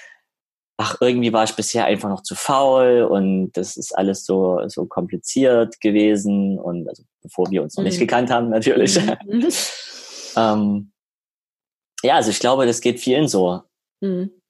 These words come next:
Speaker 1: weil's so ein Komplex ist, der im Grunde erstmal kompliziert ist.
Speaker 2: Mhm.
Speaker 1: Aber einfach, weil's ein, ein Riesenberg ist und, ähm, bevor man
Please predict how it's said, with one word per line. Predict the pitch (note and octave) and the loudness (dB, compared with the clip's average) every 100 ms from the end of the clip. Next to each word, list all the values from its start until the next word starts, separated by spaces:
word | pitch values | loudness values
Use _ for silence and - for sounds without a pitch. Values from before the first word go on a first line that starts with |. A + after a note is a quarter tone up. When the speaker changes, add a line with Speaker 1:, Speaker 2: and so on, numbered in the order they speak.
| - | -20
Speaker 1:
weil's | F3 F3+ F#2+ G#2 B2 B2 - | -18 -4 2 4 4 0 -8
so | - G#2+ | -8 -2
ein | G#2+ | -2
Komplex | G2+ G2+ - A#2 - | 0 -2 0 0 0
ist, | B2 B2 A#2+ - _ _ _ _ _ _ _ _ _ _ _ _ _ - | 0 0 -2 -14 _ _ _ _ _ _ _ _ _ _ _ _ _ -2
der | G#2+ G#2 A2 G#2 - _ _ _ _ _ - | 2 4 4 2 -4 _ _ _ _ _ -2
im | G#2+ | 0
Grunde | G2 D3 E3+ | 4 4 4
erstmal | - A2+ - - A2 A2 G#2+ G#2+ - _ - | 4 2 0 0 2 4 4 0 -4 _ -6
kompliziert | G2 F#2 F#2 - F#2+ - | -2 -2 -4 -2 -4 -2
ist. | F2 E2 - - _ _ _ _ - | -4 -4 -6 -14 _ _ _ _ -8
Speaker 2:
Mhm. | G3 F#3 G3 - _ _ _ _ _ _ _ _ _ _ _ _ _ _ _ _ | -6 -4 -6 -12 _ _ _ _ _ _ _ _ _ _ _ _ _ _ _ _
Speaker 1:
Aber | F#2+ F#2+ | -2 2
einfach, | G#2+ A#2+ B2 G#2 | 2 2 0 2
weil's | A2 A2 | 2 2
ein, | G#2+ G2+ - | -2 -4 -4
ein | G2+ | 0
Riesenberg | A2+ B2 G2+ - A#2 E3 D3+ | 2 2 2 2 2 2 2
ist | F3 E3+ - | 2 0 0
und, | G#2+ G#2 G2 - | 0 0 -2 -2
ähm, | G2+ G2 F#2+ - _ _ _ _ _ _ _ _ _ - | 0 0 -2 -6 _ _ _ _ _ _ _ _ _ -6
bevor | G#2+ - C#3 | -4 0 2
man | C3+ | 2